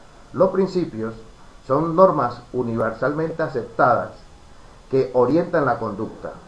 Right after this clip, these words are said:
Pues bien, los principios de la evaluación que orientan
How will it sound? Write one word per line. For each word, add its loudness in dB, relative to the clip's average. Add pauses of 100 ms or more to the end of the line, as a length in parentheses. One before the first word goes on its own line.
(200)
Pues -4
bien, 0 (1000)
los 2
principios -2
de 4
la 6
evaluación 2 (440)
que 0
orientan 2